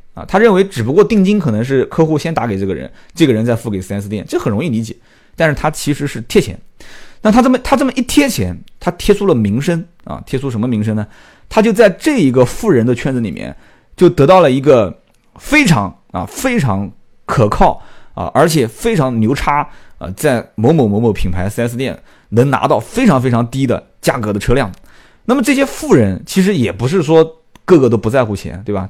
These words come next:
地主家也不是都天天有余粮的，对吧？能省这么个一万块钱，能省个三五千块钱啊，如果少一点、便宜一点的车啊，一二十万的、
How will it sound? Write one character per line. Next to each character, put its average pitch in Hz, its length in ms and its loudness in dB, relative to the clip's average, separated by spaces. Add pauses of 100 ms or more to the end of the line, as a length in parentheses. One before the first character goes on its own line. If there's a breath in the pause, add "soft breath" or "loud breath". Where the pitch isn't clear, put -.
地 226 120 2
主 131 160 -4
家 160 240 -2
也 107 140 -4
不 104 120 -8
是 120 120 -8
都 160 280 0
天 - 220 -6
天 160 120 -2
有 117 120 -2
余 98 140 -2
粮 107 180 -2
的， 127 100 -6
对 117 80 -6
吧？ - 120 -10 (480 soft breath)
能 262 240 4
省 156 240 2
这 170 80 2
么 180 80 0
个 170 80 -2
一 202 120 -2
万 208 140 4
块 156 140 0
钱， 98 280 -4
能 196 140 2
省 196 160 0
个 117 80 0
三 160 200 -2
五 107 80 -4
千 113 120 -2
块 120 140 -4
钱 82 200 -10
啊， - 160 -16
如 156 100 -4
果 151 100 0
少 104 220 -2
一 147 40 0
点、 151 160 -4
便 107 180 -6
宜 151 40 -4
一 180 40 -4
点 139 120 -4
的 92 60 -6
车 90 180 -8
啊， 82 180 -14
一 117 120 -2
二 117 120 0
十 95 140 -6
万 117 200 0
的、 92 120 -10